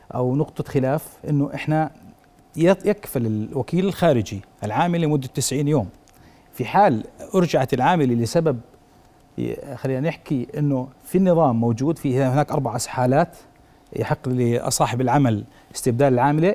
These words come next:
الحالة الأولى اللي هي كانت مريضة أو حامل، حالتين، وعندك حالة هروب العاملة، والحالة الثالثة رفضها العمل، الرابعة رفض العمل.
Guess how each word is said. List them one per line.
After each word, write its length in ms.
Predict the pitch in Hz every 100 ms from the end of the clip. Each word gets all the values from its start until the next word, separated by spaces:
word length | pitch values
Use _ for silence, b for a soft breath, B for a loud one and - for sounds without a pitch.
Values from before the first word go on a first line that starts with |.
| -
الحالة 320 | - 143 131
الأولى 380 | 120 151 123 123
اللي 120 | 120
هي 300 | 123 120 110 -
كانت 240 | 127 113
مريضة 340 | 127 120 104 - 120
أو 80 |
حامل، 440 | - 120 131 202 254 - _ b b b
حالتين، 580 | - - 113 131 151 214 -
وعندك 320 | 131 127 -
حالة 260 | - 143 135 139
هروب 220 | 151 131
العاملة، 480 | 113 131 139 226 - b b b b b -
والحالة 380 | 131 - 185 180
الثالثة 420 | 156 - 175 175
رفضها 240 | 160 143
العمل، 340 | 131 107 98 135 - _ _ _ -
الرابعة 400 | 143 135 127 170
رفض 120 | 135
العمل. 340 | 113 95 90